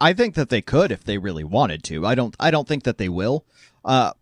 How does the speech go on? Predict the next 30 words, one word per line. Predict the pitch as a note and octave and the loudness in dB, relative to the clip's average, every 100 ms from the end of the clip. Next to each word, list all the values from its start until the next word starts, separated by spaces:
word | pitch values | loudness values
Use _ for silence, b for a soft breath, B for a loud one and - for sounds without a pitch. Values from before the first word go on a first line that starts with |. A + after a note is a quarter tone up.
| _ _ _ _ - | _ _ _ _ -8
the, | C#3 - - D3 A2 | -8 -8 -6 -6 -4
the | A#2+ C#3+ C#3 C#3 C3+ | 2 4 6 4 2
only | - E3+ F#3+ F#3 | 2 2 2 4
argument | D3+ C#3+ D3+ C#3+ B2+ | 4 4 2 -2 0
that | A#2+ | 2
I | A#2+ | 2
could | - A#2 | 0 -4
see | - B2+ | 0 2
is | A2+ | 2
that | F#2 A2+ | 0 -2
they | A#2 | -2
see | A2+ - B2+ A#2+ A#2+ A#2 A2+ | -4 -6 -2 0 2 2 0
Christian | - B2+ A#2+ | -2 -4 0
Yelich | A2+ A2 G#2+ F#2+ - | 2 2 0 -4 -2
being | - G#2+ G2+ G2+ G2 F#2+ G#2 | 0 2 0 -2 -4 -10 -4
what | A2 - | -4 -4
they | G#2+ G2 | -6 -6
hoped | F#2+ A#2+ A2+ F#2 - - | -4 -2 0 -2 -6 -2
Ryan | G#2+ G2 | -2 -2
Braun | F#2 F#2 F#2 F2 | -2 -4 -4 -10
would | E2+ | -16
be | D2+ B1+ | -14 -14
in | D2 | -14
terms | - F#2 - | -10 -10 -10
of | |
the | D#2 | -10
face | D#2+ D2+ | -8 -8
of | |
the | D2+ | -10
franchise. | - D#2+ D2+ - - - | -10 -10 -8 -6 -6 -8